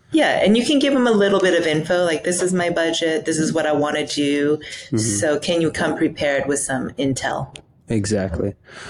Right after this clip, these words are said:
Speaker 2: How, so you had something that I really found fascinating because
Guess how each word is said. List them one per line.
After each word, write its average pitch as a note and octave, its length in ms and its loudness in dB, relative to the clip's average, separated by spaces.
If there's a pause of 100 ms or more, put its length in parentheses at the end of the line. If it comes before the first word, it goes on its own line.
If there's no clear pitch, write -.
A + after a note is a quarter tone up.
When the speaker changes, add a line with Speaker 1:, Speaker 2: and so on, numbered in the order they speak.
(200)
Speaker 2:
How, G#3+ 600 2 (180)
so - 160 2
you G#3 300 6
had A3 260 2
something B2 600 0 (180)
that A#2 420 0
I A#2+ 180 0
really C3+ 500 4
found B2 360 0
fascinating G#2 800 0
because A2 560 0